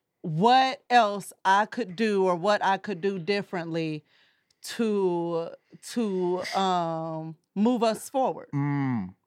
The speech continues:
Speaker 1: 'Cause, you know, it was, like, a lot of trial and error.
Speaker 2: Right.
Speaker 1: So it was like, "Let's try this." That didn't stick. "Let's try this." So it was
Speaker 2: Mm-hmm.
Speaker 1: like,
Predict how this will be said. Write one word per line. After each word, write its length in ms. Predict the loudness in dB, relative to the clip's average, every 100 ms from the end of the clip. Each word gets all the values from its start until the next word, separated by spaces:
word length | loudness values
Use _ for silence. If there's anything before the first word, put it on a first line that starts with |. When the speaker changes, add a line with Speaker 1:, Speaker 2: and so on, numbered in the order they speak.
| _ _ _ -4
Speaker 1:
'Cause, 160 | -2
you 100 | 0
know, 240 | 2 4 4
it 60 |
was, 160 | 0 0
like, 260 | 2 2 2
a 120 | -2
lot 280 | 2 4 4
of 100 | 0
trial 360 | 2 4 4 2
and 120 | -2
error. 380 | 0 2 2 4
Speaker 2:
Right. 140 | 4
Speaker 1:
So 120 | 4
it 60 | 2
was 160 | 0 2
like, 200 | 2 4
"Let's 220 | 0 2
try 220 | 4 6
this." 360 | 6 2 0 -8 _ -20 _ _ _ _ _ _ _ _ _ -10
That 300 | 0 4 4
didn't 180 | 2 -2
stick. 360 | 2 4 4 2
"Let's 200 | -4 2
try 220 | 6 6
this." 260 | 4 -2
So 140 | 0 0
it 100 | 2
was 160 | 2
Speaker 2:
Mm-hmm. 80 | 2
Speaker 1:
like, 640 | 2 2 2 0 -4 -6